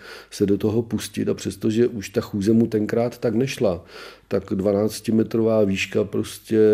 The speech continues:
mu neudělala vůbec žádný problém a mohli jsme spolu si to krásně projít a stálo to tenkrát opravdu za to. Takže, mm, Falkenstein rozhodně ano. A to, že vlastně ty hrady byly nazývány někdy stejnými jmény, mm,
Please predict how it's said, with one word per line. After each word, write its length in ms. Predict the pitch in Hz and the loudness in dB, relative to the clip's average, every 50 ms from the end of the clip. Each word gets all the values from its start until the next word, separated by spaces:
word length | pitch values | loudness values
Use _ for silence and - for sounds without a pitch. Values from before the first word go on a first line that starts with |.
| 107 107 104 | 6 6 6
mu 180 | 110 110 104 | 4 4 4
neudělala 540 | 101 101 98 101 98 104 101 104 107 110 110 | 4 2 2 2 0 2 2 4 4 4 4
vůbec 340 | 113 107 139 123 113 101 98 | 4 2 4 4 2 2 4
žádný 440 | 104 113 107 98 98 104 107 113 113 | 4 4 4 4 4 4 4 4 4
problém 640 | 113 104 101 92 92 104 101 98 98 104 110 110 | 2 0 0 0 2 2 2 2 2 2 2 2
a 100 | 104 101 | 2 2
mohli 300 | 98 98 98 104 101 98 | 0 0 0 0 -2 -2
jsme 220 | 98 - 101 101 | -2 0 0 0
spolu 320 | 104 - - 104 101 101 95 | 0 -2 -2 0 0 0 0
si 140 | - 107 92 | -2 -4 -2
to 140 | 107 104 | -2 -2
krásně 480 | 98 - 101 95 95 92 - - 110 104 | 0 0 0 0 -2 -4 -4 -4 -6 -4
projít 340 | 95 - 92 92 101 95 95 | -4 -2 0 0 0 0 -2
a 40 | 92 | -6
stálo 340 | - - 92 92 98 98 | -4 -4 -2 0 0 0
to 100 | 98 - | -2 -4
tenkrát 420 | 87 - 92 87 85 95 95 92 92 | -6 -6 -6 -6 -4 -2 -2 -2 -2
opravdu 340 | 85 - 85 92 90 92 92 | -4 -4 -4 -4 -2 -2 -2
za 120 | 90 - | -2 -4
to. 180 | - - - - - - - - - - - - - _ | -4 -4 -6 -8 -8 -16 -18 -16 -16 -16 -16 -18 -18 _
Takže, 600 | - 82 78 76 82 90 101 104 104 98 98 95 95 104 | -6 -6 -4 -4 0 2 4 4 4 4 4 2 0 -2
mm, 340 | 107 101 101 101 98 98 98 98 95 90 | -2 -2 0 2 2 2 2 2 2 0
Falkenstein 960 | - - 92 90 87 - 107 101 101 - - - 110 104 104 110 113 120 113 113 - - | 0 0 0 0 2 0 0 0 0 0 2 4 4 4 6 4 4 2 2 -2 -8 -10
rozhodně 520 | - 95 98 101 98 92 101 101 110 117 98 | -6 -2 -2 0 0 0 0 2 2 2 2
ano. 380 | 95 101 101 101 110 113 110 113 - - - - - - _ _ | 2 0 2 4 4 2 2 -2 -8 -20 -20 -20 -20 -20 _ _
A 380 | - 95 92 90 90 90 87 - - - - _ _ - | -2 0 2 2 2 2 0 -2 -6 -12 -18 _ _ 2
to, 160 | 135 139 131 | 2 4 4
že 160 | 117 131 143 | 4 4 4
vlastně 300 | 135 139 139 139 - 147 | 4 4 2 2 0 0
ty 120 | 147 156 135 | 2 4 4
hrady 260 | 120 113 110 117 127 | 4 4 4 4 2
byly 220 | 123 135 143 143 | 4 4 4 4
nazývány 580 | 113 95 80 78 87 98 98 107 107 110 113 120 | 4 4 2 0 -4 -2 0 2 4 4 6 6
někdy 300 | 117 110 101 104 113 110 | 6 4 4 2 0 -2
stejnými 460 | - - 101 98 95 104 107 113 110 | 0 -2 -2 0 0 2 4 4 4
jmény, 420 | 101 95 92 92 95 101 104 98 101 - - - - - _ _ | 4 2 2 2 2 2 2 0 -2 -8 -16 -18 -20 -20 _ _
mm, 260 | - 92 92 92 95 | -12 -10 -10 -10 -10